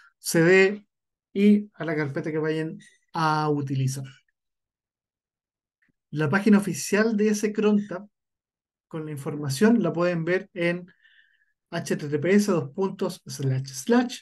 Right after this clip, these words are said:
slarn punto skedmd punto com slash scron tab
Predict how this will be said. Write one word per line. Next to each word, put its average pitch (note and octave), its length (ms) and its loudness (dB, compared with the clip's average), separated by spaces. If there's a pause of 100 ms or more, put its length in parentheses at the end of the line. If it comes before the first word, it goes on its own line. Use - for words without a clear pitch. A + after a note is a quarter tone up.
slarn F3 600 -4 (220)
punto D#3+ 600 -2 (880)
skedmd F#3 1300 0
punto E3+ 500 -6
com A#3+ 360 2
slash G3 420 -8
scron F3 480 -6
tab F3+ 220 -6